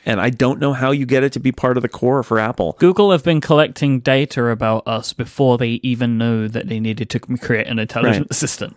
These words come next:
Speaker 2: right?
Speaker 1: That, you know, but I, I think, I,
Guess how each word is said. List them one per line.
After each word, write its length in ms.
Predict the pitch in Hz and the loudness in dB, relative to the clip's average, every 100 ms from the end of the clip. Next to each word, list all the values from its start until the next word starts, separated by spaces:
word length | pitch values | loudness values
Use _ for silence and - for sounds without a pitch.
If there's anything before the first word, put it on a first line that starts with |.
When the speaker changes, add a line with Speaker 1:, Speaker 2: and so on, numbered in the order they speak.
| - | -8
Speaker 2:
right? 240 | 107 120 _ _ - - - - | -6 -6 _ _ -20 -20 -8 -2
Speaker 1:
That, 240 | 262 - | -2 0
you 100 | 277 | 2
know, 140 | 262 | 2
but 280 | 220 226 - | 2 0 -2
I, 280 | - - - | -8 -4 -2
I 40 | 262 | 0
think, 220 | 285 247 | 0 0
I, 120 | - | -4